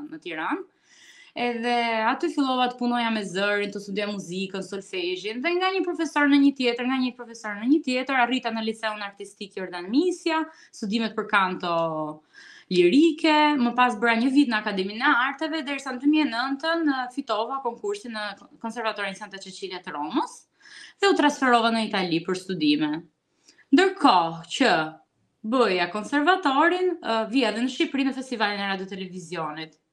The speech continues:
Këtë punë kam bërë për tre vite, ndërkohë që isha në Ita-, për katër vite ndërkohë që isha në Itali. Ë, ndërkohë që eksperienca ime e parë në, në festival ka qenë në moshën gjashtëmbëdhjetë vjeçare. Pra, ka qenë një rrugtim,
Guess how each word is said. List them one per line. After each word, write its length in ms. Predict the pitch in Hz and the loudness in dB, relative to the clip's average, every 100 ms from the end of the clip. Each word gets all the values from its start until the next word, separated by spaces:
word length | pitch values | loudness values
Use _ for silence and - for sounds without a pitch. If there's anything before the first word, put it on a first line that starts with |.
| _ _ _ _ _ _ | _ _ _ _ _ _
Këtë 160 | - | 0
punë 240 | 311 339 330 | 4 6 6
kam 200 | 294 285 | 6 6
bërë 180 | 330 320 | 4 2
për 300 | 311 302 285 | 2 4 2
tre 180 | 294 320 | 2 2
vite, 400 | 247 233 - 196 180 185 | 2 0 -2 0 0 -2
ndërkohë 340 | 196 208 214 | -6 -4 -4
që 60 | 202 | -4
isha 180 | 202 196 | -8 -8
në 80 | 196 | -12
Ita-, 200 | 185 - 220 220 | -14 -12 -6 -4
për 120 | 247 247 | -2 0
katër 240 | 320 277 | 2 2
vite 220 | 240 208 | 2 -2
ndërkohë 280 | 196 196 196 | -4 -6 -8
që 60 | 190 | -10
isha 200 | 185 190 | -8 -8
në 100 | 202 | 0
Itali. 400 | 320 339 226 320 - _ _ _ _ _ - _ - | 2 4 4 0 -2 _ _ _ _ _ -20 _ -4
Ë, 120 | 214 208 208 202 196 | 0 2 2 0 0
ndërkohë 320 | 208 285 381 285 | 2 4 4 4
që 80 | |
eksperienca 480 | 240 - 262 330 285 | 2 4 6 6 4
ime 300 | 233 214 202 | 0 -2 -4
e 20 | 202 | 2
parë 460 | 202 262 165 160 160 | 2 4 0 0 0
në, 140 | 170 160 160 | 0 0 0
në 80 | 196 | -2
festival 600 | 240 247 381 233 214 285 302 | -6 0 2 4 4 4 2
ka 140 | 320 | -2
qenë 240 | 302 262 | -2 -2
në 140 | 269 247 | 0 0
moshën 340 | 247 254 226 | -2 -2 -2
gjashtëmbëdhjetë 420 | 311 311 240 196 | -2 -2 -4 -4
vjeçare. 540 | 220 226 175 156 160 156 160 _ _ _ _ | -8 -4 -2 -2 -4 -10 -16 _ _ _ _
Pra, 160 | 294 226 | 2 2
ka 80 | 285 | 2
qenë 220 | 302 370 | 2 4
një 80 | 330 | 4
rrugtim, 460 | 370 381 302 233 | 4 0 0 0